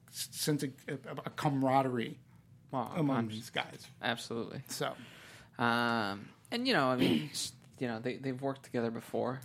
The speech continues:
Speaker 1: Sure.
Speaker 2: Uh, D'Onofrio and, uh, Pratt, they worked together. Hawk and, um, Washington worked together, and of course, uh, Foucault, they worked, like, so th-, there's enough, uh, just chemistry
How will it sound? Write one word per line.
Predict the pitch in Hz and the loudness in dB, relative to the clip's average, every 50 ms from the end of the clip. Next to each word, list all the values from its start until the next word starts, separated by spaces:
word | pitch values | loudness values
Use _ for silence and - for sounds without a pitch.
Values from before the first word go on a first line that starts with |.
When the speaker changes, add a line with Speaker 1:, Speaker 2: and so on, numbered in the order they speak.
| - | -4
Speaker 1:
Sure. | - - 160 151 135 117 107 - | 2 4 4 6 4 4 0 -2
Speaker 2:
Uh, | - 123 113 | -2 -2 -2
D'Onofrio | 113 117 117 113 110 113 - - 123 117 113 110 110 | -2 0 0 0 0 0 0 0 2 2 4 4 2
and, | 110 110 107 110 | 2 0 0 0
uh, | 107 113 | 0 0
Pratt, | - - - 120 110 113 - | -2 0 4 4 4 4 2
they | - 117 | 0 -2
worked | 113 113 113 110 - - | 0 0 0 -2 -2 -6
together. | - 139 117 110 110 113 117 120 123 127 - - - - - - - - - | -4 0 2 2 4 4 2 2 0 -2 -6 -14 -20 -20 -20 -20 -20 -18 -16
Hawk | - - - 120 113 113 - - 123 | -2 2 4 6 6 6 4 2 -2
and, | 117 113 110 110 | -4 -2 0 2
um, | 110 110 110 110 110 110 113 117 - - - - - - - - | 2 2 2 2 0 -2 -6 -8 -12 -18 -20 -20 -20 -18 -6 0
Washington | - 120 120 117 - - 127 - - 123 120 | 2 2 2 2 -2 -6 -8 -6 -6 -6 -4
worked | 117 113 113 - - | -4 -4 2 8 8
together, | - 185 - 202 165 135 139 135 | 8 10 10 8 6 6 4 4
and | 123 117 | 2 0
of | 120 - | -2 -6
course, | - - 127 120 120 - - - - | -4 -2 -2 0 0 -2 -4 -2 -2
uh, | 120 117 120 | -2 -2 -2
Foucault, | - - 127 123 - 139 135 127 123 | -4 -8 -12 -10 -6 -6 -6 -4 -4
they | 123 117 | -4 -4
worked, | 123 131 123 127 - - - 135 | -2 -4 -4 -6 -8 -12 -8 -6
like, | 123 120 - | -6 -4 -2
so | - 147 143 135 127 123 127 - - - - - - - - - - - - - | 2 2 4 4 4 0 -2 -8 -18 -20 -20 -20 -20 -20 -20 -20 -20 -18 -12 -10
th-, | 117 117 127 | -8 -6 -4
there's | 143 151 151 151 | -2 -2 0 2
enough, | 156 156 156 156 - - - - - - | 4 4 4 2 0 -4 -12 -14 -10 -4
uh, | - 123 120 120 117 127 | 0 2 4 4 2 2
just | 123 143 139 - | 0 -2 -2 -2
chemistry | - 151 135 131 123 - - - 131 127 120 117 113 - - | 0 2 2 2 2 0 0 2 2 4 4 2 2 0 -4